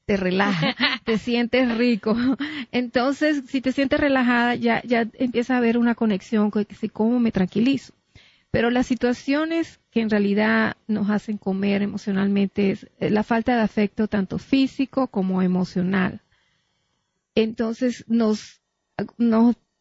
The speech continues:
Speaker 1: cuando nos sentimos así, sustituimos esta falta de afecto por comida. También el vacío emocional de la infancia, el abandono o la falta de atención o el desprecio.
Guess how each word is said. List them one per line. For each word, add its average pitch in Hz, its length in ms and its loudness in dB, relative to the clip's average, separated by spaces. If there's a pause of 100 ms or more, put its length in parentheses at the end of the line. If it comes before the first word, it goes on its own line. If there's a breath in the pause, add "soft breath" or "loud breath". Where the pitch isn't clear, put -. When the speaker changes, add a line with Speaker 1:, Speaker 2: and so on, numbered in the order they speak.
(160)
Speaker 1:
cuando 226 300 2
nos 233 120 0
sentimos 262 420 0
así, 247 540 -2
sustituimos 233 760 0
esta 233 240 -2
falta 233 360 -2
de 226 80 2
afecto 214 360 -4
por 202 160 -10
comida. 196 460 -6 (480 soft breath)
También 247 400 2
el 247 100 0
vacío 214 460 0
emocional 208 640 4
de 220 120 0
la 208 120 2
infancia, 233 880 -2 (400)
el 196 140 2
abandono 208 840 0
o - 80 0
la 190 140 0
falta 202 280 0
de 202 60 2
atención 214 840 0
o 180 60 0
el 175 80 0
desprecio. 226 840 -2